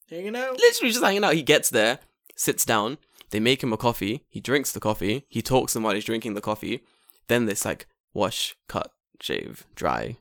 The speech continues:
Speaker 2: talk, coffee. I mean, the coffee element of it, I'm kind of down for, I'm not gonna lie, but
Speaker 1: I wouldn't wanna drink anything while I'm getting my haircut. That's just asking to get hair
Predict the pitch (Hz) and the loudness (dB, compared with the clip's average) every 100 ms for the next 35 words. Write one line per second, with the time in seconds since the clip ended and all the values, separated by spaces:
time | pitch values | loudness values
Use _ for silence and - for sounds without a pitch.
0 | - - - - - - 92 - - - | -12 -10 -10 -14 -20 -14 -12 -12 -14 -18
1 | _ _ _ _ _ _ _ - 113 110 | _ _ _ _ _ _ _ -4 -2 -2
2 | - 180 - - 165 175 156 175 107 - | -4 -4 -2 -2 -2 -2 -2 -2 -2 -4
3 | 113 107 107 117 - 139 127 127 - 131 | -4 -2 0 0 -2 -2 -2 -2 -4 -4
4 | 135 151 127 110 - - - _ 156 220 | -4 -6 -2 -2 -2 -8 -20 _ -8 -6
5 | 247 202 156 101 95 101 101 95 85 87 | -4 -2 -4 -6 -8 -8 -8 -12 -14 -14
6 | 82 78 80 78 78 71 69 58 62 - | -14 -14 -12 -14 -14 -16 -16 -18 -18 -18
7 | 60 - 104 - 98 80 - - 73 78 | -16 -12 -10 -10 -10 -10 -10 -12 -16 -18
8 | 73 - 71 71 | -16 -14 -14 -16